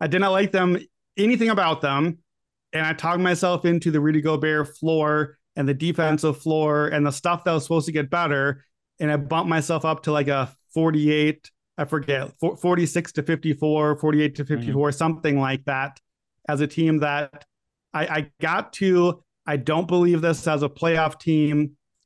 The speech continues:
Speaker 1: but I think that this can work in the regular season. The floor should be a lot better. And the floor just wasn't better. It just, it, it is a team that did not improve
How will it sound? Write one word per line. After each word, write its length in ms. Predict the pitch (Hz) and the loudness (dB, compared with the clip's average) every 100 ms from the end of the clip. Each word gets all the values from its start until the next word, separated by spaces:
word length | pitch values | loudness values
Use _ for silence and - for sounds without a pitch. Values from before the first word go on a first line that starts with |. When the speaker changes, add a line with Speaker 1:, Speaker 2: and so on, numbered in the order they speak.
| _ | _
Speaker 1:
but 100 | 143 | -2
I 120 | 139 | -2
think 320 | 139 160 160 | -4 -2 0
that 160 | 156 143 | 0 0
this 180 | 151 147 | -2 -2
can 200 | 147 139 | 0 0
work 200 | 147 151 | 0 0
in 60 | |
the 140 | 139 131 | -2 0
regular 340 | 139 139 139 | 0 0 -2
season. 340 | 135 139 127 | -2 -2 -2
The 120 | 127 123 | -4 -6
floor 280 | 139 143 | -2 -2
should 180 | 135 135 | -2 -4
be 100 | 131 | -2
a 60 | 131 | -2
lot 260 | 127 127 | -2 -4
better. 440 | 135 127 131 135 - _ _ _ _ | -4 -2 -2 -4 -8 _ _ _ _
And 100 | 151 | -2
the 60 | 151 | -2
floor 240 | - 180 | 0 0
just 180 | 175 160 | 0 -2
wasn't 320 | 135 156 147 | -2 0 0
better. 420 | 127 139 127 117 127 | 0 -4 -4 -6 -4
It 80 | 147 | -2
just, 360 | 156 156 - _ _ _ _ _ _ | 0 -2 -4 _ _ _ _ _ _
it, 140 | 156 139 143 - | -4 -4 -6 -2
it 240 | 160 160 _ _ | -4 -4 _ _
is 160 | 156 143 | -2 0
a 60 | |
team 300 | 143 165 185 | -2 0 2
that 160 | 180 143 | 2 0
did 120 | 135 | 0
not 180 | 139 165 | 0 0
improve 480 | 175 - 165 - | 0 0 2 2